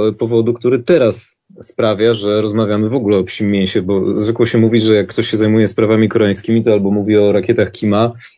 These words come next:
dziwnym, e, dyktatorze, który rządzi szalonym reżimem, albo o jedzeniu psów w Korei. A jak już naprawdę nie ma o czym mówić, to się mówi o tym. Ale dlaczego mówimy o tym teraz? Zaraz, e, i zobaczysz ty, i zobaczą nasi słuchacze.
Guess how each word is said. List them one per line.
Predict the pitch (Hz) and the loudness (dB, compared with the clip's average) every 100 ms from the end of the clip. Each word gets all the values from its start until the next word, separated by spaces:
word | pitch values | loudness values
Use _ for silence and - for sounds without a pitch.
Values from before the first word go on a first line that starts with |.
| _ _ _ _ | _ _ _ _
dziwnym, | 101 110 110 107 104 | -2 0 2 2 2
e, | 101 98 | 2 2
dyktatorze, | 95 110 107 117 107 104 101 | 2 2 0 2 2 2 0
który | - 107 | 2 2
rządzi | 104 110 104 104 | 4 2 4 2
szalonym | 98 110 107 110 104 107 | 2 2 4 4 2 4
reżimem, | 110 113 110 120 147 - _ _ _ _ - | 4 4 2 2 0 -6 _ _ _ _ -4
albo | 113 117 123 | -2 2 4
o | |
jedzeniu | 120 117 131 131 | 4 4 2 -2
psów | - 220 | -2 -2
w | - | -2
Korei. | - 104 101 87 85 - _ _ _ _ | 0 2 4 2 0 -6 _ _ _ _
A | - 104 101 | -4 -2 0
jak | 110 107 | 0 -2
już | - | -2
naprawdę | 123 120 127 | 0 2 2
nie | 123 | 2
ma | 127 | 2
o | |
czym | 123 117 | 0 0
mówić, | 113 120 120 | 0 0 -2
to | 117 | -4
się | 135 | -2
mówi | 120 143 - | -2 -2 0
o | 160 | 0
tym. | - 90 | 0 -4
Ale | 107 110 117 - - - - | 0 0 0 -8 -20 -20 -2
dlaczego | 113 127 175 151 | -2 2 2 2
mówimy | 143 135 147 147 | 2 0 0 0
o | 123 | 0
tym | 139 | -2
teraz? | 127 120 95 | 0 2 2
Zaraz, | 101 123 123 - - 110 110 | 2 0 0 -4 -6 -2 0
e, | 107 | -2
i | 117 | -2
zobaczysz | 113 117 113 104 | -2 -2 -2 -6
ty, | - 123 | 0 2
i | 117 110 | 2 2
zobaczą | 110 104 107 110 107 | 2 0 0 0 2
nasi | 104 - | 0 -2
słuchacze. | 113 120 113 - - | -4 -2 0 0 -4